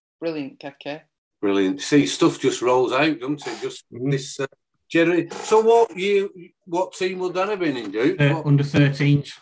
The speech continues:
Speaker 2: Under
Speaker 3: Kev was the under
Speaker 2: thirteen.
Speaker 3: thirteens captain, yeah.
Speaker 2: I don't know what he's gonna value more, getting a shout out that he was your
Speaker 1: <laughs>
Speaker 2: captain. Or,
Speaker 3: Well, he can buy me a pint.
Speaker 2: Yes, well, we can do it. And it's interesting you use the, you're using, uh,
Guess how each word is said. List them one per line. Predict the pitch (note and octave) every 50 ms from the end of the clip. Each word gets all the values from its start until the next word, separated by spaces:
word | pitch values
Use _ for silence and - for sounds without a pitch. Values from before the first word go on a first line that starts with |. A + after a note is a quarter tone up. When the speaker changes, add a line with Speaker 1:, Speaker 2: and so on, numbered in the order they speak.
| _ _
Speaker 2:
Under | - A2+ A2+ D3
Speaker 3:
Kev | D3+ C#3+
was | C#3 D3
the | D3+ D3+ -
under | - C#3 C3+
Speaker 2:
thirteen. | C#3+ - C#3 C#3 C3 C3 - D3+ C3 B2+
Speaker 3:
thirteens | B2 -
captain, | - C#3+ C3 - - - C3 A#2+
yeah. | A#2+ B2 B2+ B2 - _ _ _ _ -
Speaker 2:
I | -
don't | D#3 F#3+ G3+ G3+
know | F#3+
what | E3+ E3 D#3+
he's | D3+ C#3+
gonna | C#3 D3+ D3 C#3+
value | C#3+ D3 C#3+ C#3+ C#3 C#3+ D3 D3
more, | D3+ D#3 D#3+ E3+ F3 E3+ D#3
getting | C#3 C#3+ C#3 C#3 C3+ C3+
a | B2+
shout | - - C#3+ C#3+ C#3+ C#3 - -
out | B2 A#2+ B2+ B2+ -
that | B2+ A#2+
he | B2+
was | B2 A#2+ A#2+ A2 B2
your | C3+ C3+ C3 A2+
Speaker 1:
<laughs> | - -
Speaker 2:
captain. | - A3+ - B3+ C4 B3+ - F4 E4+ - - - - - F#5 - - - - - D5+
Or, | - - - - - - - - - - -
Speaker 3:
Well, | - D3 C#3+
he | D3 C#3+
can | C#3+ D#3+ D3
buy | D#3 E3 D#3+
me | C#3+ B2+ A2+
a |
pint. | G#2+ - C3+ A#2+ A2+ G#2+ A2+ D3+ - _ _ _ _ _ _
Speaker 2:
Yes, | - - C3+ - - - - - -
well, | - G#2 - - -
we | -
can | - - A#2 A2+ A2+ G#2+
do | A2 A2+ A#2+
it. | A#2+ - - - -
And | F3+ G#3
it's | G3+ F3+ G#3
interesting | A3 A#3+ A3+ B3 C4 - - - D#3 D3 C#3+
you | C#3+ C3+
use | C3 C3 C3+ C3+ C3+ C3+ C3 - -
the, | - C3+ C3+
you're | C3+ C#3+ C#3+ C3+ C3+ C3 C3+ C#3
using, | C3+ C3 - C#3 C3 B2+ B2+ B2
uh, | B2+ B2+ B2 B2